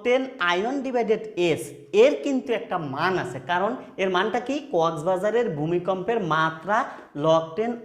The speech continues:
আই ওয়ান এস ইকুয়াল কত? পাঁচ দশমিক দুই। তার মানে এইটুকের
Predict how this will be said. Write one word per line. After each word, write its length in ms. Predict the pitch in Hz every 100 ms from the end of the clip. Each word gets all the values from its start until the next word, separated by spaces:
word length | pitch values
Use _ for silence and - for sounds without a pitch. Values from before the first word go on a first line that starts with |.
| 143 147
আই 100 | 151
ওয়ান 160 | 196 233 233 - 165
এস 160 | 202 196 - - _ _ 151
ইকুয়াল 280 | 151 196 226 226
কত? 140 | 208 254 - -
পাঁচ 180 | 165 135 127
দশমিক 420 | 143 - 196 254 - - - 151
দুই। 160 | 208 143 - - - -
তার 140 | 170 214
মানে 140 | 233 233 214
এইটুকের 400 | 233 254 -